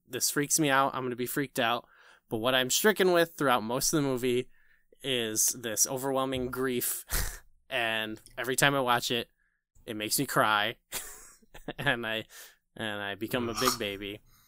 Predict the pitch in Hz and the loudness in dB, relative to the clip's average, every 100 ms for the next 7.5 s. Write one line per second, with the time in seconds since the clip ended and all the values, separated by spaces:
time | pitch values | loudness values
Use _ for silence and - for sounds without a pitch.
0 | - - 123 113 107 110 107 113 117 131 | -20 -10 -6 -4 -4 -2 -2 -4 -2 -2
1 | 120 131 - - 123 127 139 139 123 110 | -2 -4 -2 0 0 -2 -2 0 2 2
2 | 110 113 117 _ _ _ _ _ - 120 | 0 -6 -12 _ _ _ _ _ -14 -8
3 | 113 - - 110 117 113 - - - _ | -6 -8 -10 -6 -4 0 4 4 2 _
4 | _ - - - - _ _ _ 131 101 | _ -10 -10 -14 -20 _ _ _ -6 -6
5 | - _ - 117 117 117 107 117 107 - | -6 _ -6 -6 -4 -6 -6 -6 -6 -10
6 | - _ 120 104 98 - _ _ - _ | -16 _ -8 -8 -10 -16 _ _ -20 _
7 | _ _ - 110 | _ _ -10 -10